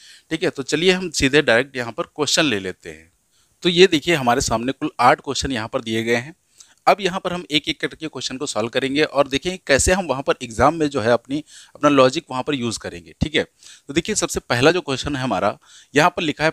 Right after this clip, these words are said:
पाँच, ग्यारह, चौबीस, इक्यावन, एक सौ छः और क्वेश्चन मार्क की जगह बताना है हमें कौन सा नंबर आएगा। तो देखिए हमने अभी आपको बताया कि जब सीरीज लगातार बढ़ती जा रही हो तो वहाँ पर सबसे पहला लॉजिक हम क्या यूज़ करेंगे, मल्टीप्लाई प्लस माइनस,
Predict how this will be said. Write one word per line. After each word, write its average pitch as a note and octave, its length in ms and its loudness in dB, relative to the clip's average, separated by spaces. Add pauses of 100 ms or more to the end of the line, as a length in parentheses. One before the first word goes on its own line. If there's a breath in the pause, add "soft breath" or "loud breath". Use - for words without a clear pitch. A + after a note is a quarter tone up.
पाँच, C#3 240 2
ग्यारह, B2 180 4
चौबीस, A#2+ 340 -4
इक्यावन, A#2 320 -4
एक A2+ 100 -8
सौ B2 100 -10
छः C#3 200 -4
और C#3+ 140 -2
क्वेश्चन E3 320 -2
मार्क D#3 220 -2
की D3+ 100 -10
जगह C3 300 -2
बताना A#2 340 -4
है A#2+ 60 -6
हमें C#3 120 -2
कौन B2+ 180 -4
सा C3+ 120 -6
नंबर A#2+ 260 -6
आएगा। F2+ 320 -10 (460 loud breath)
तो D#3+ 40 -8
देखिए F3 220 2
हमने E3 200 0
अभी F3+ 180 2
आपको D#3+ 280 4
बताया B2 260 2
कि D3+ 120 -4
जब D#3+ 120 -2
सीरीज D3+ 320 0
लगातार B2 360 4
बढ़ती - 280 -6
जा C3 160 2
रही A2+ 140 -2
हो C#3 200 -2 (340 soft breath)
तो F#3 80 0
वहाँ E3+ 180 4
पर F3 120 -2
सबसे D#3+ 220 -4
पहला D3+ 220 4
लॉजिक C#3+ 340 2
हम C#3+ 80 -16
क्या C3 140 0
यूज़ A#2+ 200 0
करेंगे, C3 240 -4
मल्टीप्लाई B2 600 0
प्लस C3 300 -2
माइनस, F2 320 -8